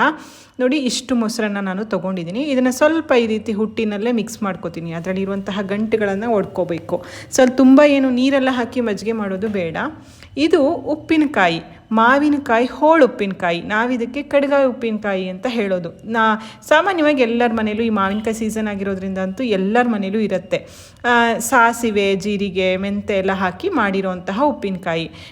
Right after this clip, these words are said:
ನಿಮ್ಮ ಮನೇಲಿ ನೀವು ಉಪ್ಪಿನಕಾಯಿಗೆ ಯಾವ ಮಸಾಲೆ ಹಾಕ್ತೀರೋ ಅದೇ ಮಸಾಲೆ ಉಪ್ಪಿನಕಾಯಿ ಆದ್ರೂ ನಡೆಯುತ್ತೆ. ಮೊಸರಿಗೆ ಅನುಗುಣವಾಗಿ ಇಲ್ಲಿ ನಾನು ಎರಡು ಚಮಚದಷ್ಟು ಉಪ್ಪಿನಕಾಯಿನ ಮೊಸರಿಗೆ ಸೇರಿಸ್ತಾ ಇದ್ದೇನೆ.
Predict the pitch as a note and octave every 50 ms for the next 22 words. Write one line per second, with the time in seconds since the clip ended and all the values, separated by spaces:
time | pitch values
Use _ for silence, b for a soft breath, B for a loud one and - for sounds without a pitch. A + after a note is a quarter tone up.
0 | B B C#4+ E4 F#4 G4 G4 F#4 F#4 E4+ F4+ E4 D#4 D4 C#4+ C#4 C4 C#4 C#4 C4
1 | C4 C4+ B3 B3 A3+ A3+ A3 A3+ B3 B3+ B3+ A#3+ - B3+ A#3 A#3 A#3 A3+ A3+ G#3
2 | G#3+ - - G#3 G3 G3+ G3 G3 F#3+ A#3+ C4+ D4+ D#4 C#4 - D4 B3+ B3 A#3 A3
3 | A3+ A#3 G#3+ G#3 - G#3+ G#3 G3+ G3 F#3+ F3+ F3+ F#3+ G3+ B3 D#4 E4 A#3+ G3 F#3
4 | F3+ F3 F3+ - E3+ D3+ - - - - - - _ _ - B3+ C4 C4 - -
5 | E4+ D#4+ D4 C#4 C#4 C4 C4 B3+ B3 A#3 A3+ A3 A#3+ C#4 C4+ A#3 A3+ A3+ G#3+ G#3
6 | G#3+ G#3 G3+ G3+ G#3 G#3+ A3+ C4 C#4+ D4+ D4 D4 B3+ A#3 A3 A3 A3+ G#3 G3+ G3
7 | - - G3+ - A#3+ A3 A3+ C4+ C4 C4 C4 B3 G#3+ G#3 G3 G3 A#3+ D#4 D4+ A3
8 | F#3+ F#3 - F#3+ F#3 G#3 C4+ - - D#4+ C#4+ A#3+ - - - - F3+ E3+ E3+ E3+
9 | E3+ E3+ D#3 - - - - _